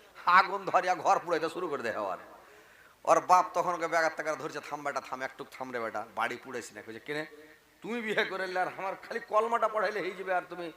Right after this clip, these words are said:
মানে রুকে থুয়েছ?" লাস্টে ওর বেটার তখন মুলবি ডেকে বিহা পড়িয়া তখন আর শান্তি পাই। তো বিহে জিনিসটা এমনই জিনিস যে ভাই মাথাতে কিছুই সুঝবে না নাকি? তো বিহাটা আদমের মানে মনের মধ্যে জান্নাতেও শান্তি নাই, ওর মন ভালো নাই,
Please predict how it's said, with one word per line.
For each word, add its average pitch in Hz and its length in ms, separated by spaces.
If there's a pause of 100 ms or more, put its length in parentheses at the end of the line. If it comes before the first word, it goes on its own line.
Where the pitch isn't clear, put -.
(240)
মানে 156 260
রুকে 156 320
থুয়েছ?" 147 240 (800)
লাস্টে 135 440
ওর 127 100
বেটার 123 320
তখন 120 200
মুলবি 117 340
ডেকে 113 220
বিহা 110 300
পড়িয়া 107 340
তখন 113 220
আর 113 100
শান্তি 107 400
পাই। 92 180 (320)
তো 127 80
বিহে 139 340
জিনিসটা 170 440 (120)
এমনই 240 400
জিনিস 208 420 (320)
যে 156 120
ভাই 180 220
মাথাতে 185 460 (180)
কিছুই 262 300
সুঝবে 170 340
না 127 120
নাকি? 180 260 (760)
তো 151 120
বিহাটা 185 600 (160)
আদমের 175 800
মানে 156 320
মনের 214 400
মধ্যে 208 240
জান্নাতেও 208 760
শান্তি 226 520
নাই, 185 180
ওর 170 200
মন 214 300
ভালো 175 320
নাই, 117 160